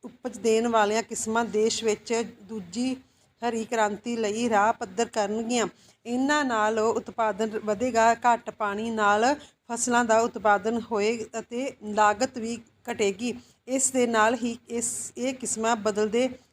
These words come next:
ਮੌਸਮ ਵਿੱਚ ਵੀ ਚੰਗੀ ਪੈਦਾਵਾਰ ਦੇਣਗੀਆਂ। ਖਬਰ ਨਾਲ ਅੰਤ ਤੱਕ ਬਣੇ ਰਹਿਣ ਲਈ ਆਪ ਸਭ ਦਾ ਧੰਨਵਾਦ। ਕੁਮੈਂਟ ਕਰਕੇ ਆਪਣੀ, ਆਪਣੀ ਰਾਏ ਜ਼ਰੂਰ ਦਿਓ। ਧੰਨਵਾਦ।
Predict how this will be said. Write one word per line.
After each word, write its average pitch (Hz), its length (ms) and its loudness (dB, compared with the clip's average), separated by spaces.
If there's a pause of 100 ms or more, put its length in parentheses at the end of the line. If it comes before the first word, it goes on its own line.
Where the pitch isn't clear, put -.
ਮੌਸਮ 226 380 0
ਵਿੱਚ 226 280 -2
ਵੀ 214 240 -6
ਚੰਗੀ 233 500 -4 (300)
ਪੈਦਾਵਾਰ 220 440 4
ਦੇਣਗੀਆਂ। 240 500 0
ਖਬਰ 233 280 2
ਨਾਲ 226 260 2
ਅੰਤ 240 200 0
ਤੱਕ 240 200 2
ਬਣੇ 214 240 0
ਰਹਿਣ 226 240 0
ਲਈ 220 220 0
ਆਪ 226 180 4
ਸਭ 220 200 0
ਦਾ 220 200 4
ਧੰਨਵਾਦ। 226 420 0
ਕੁਮੈਂਟ 226 320 -4
ਕਰਕੇ 226 320 -2
ਆਪਣੀ, 220 300 -2
ਆਪਣੀ 220 280 -4
ਰਾਏ 220 180 2
ਜ਼ਰੂਰ 240 280 -4
ਦਿਓ। 233 200 2
ਧੰਨਵਾਦ। 226 640 4